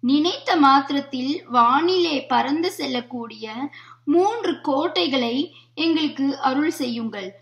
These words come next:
அக்கோட்டைகள் மூன்றும் ஆயிரம் வருடங்களுக்கு ஒரு முறை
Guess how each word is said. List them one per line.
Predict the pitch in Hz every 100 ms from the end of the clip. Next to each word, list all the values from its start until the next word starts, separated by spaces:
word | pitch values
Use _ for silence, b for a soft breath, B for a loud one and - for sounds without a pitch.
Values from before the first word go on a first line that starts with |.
| b b -
அக்கோட்டைகள் | 269 - 285 294 320 - 311 247 262 415
மூன்றும் | 269 311 330 311 277 277 320 b b
ஆயிரம் | - 240 294 359 415 349 285
வருடங்களுக்கு | 254 277 359 370 330 285 269 240
ஒரு | 233 269 294
முறை | 269 240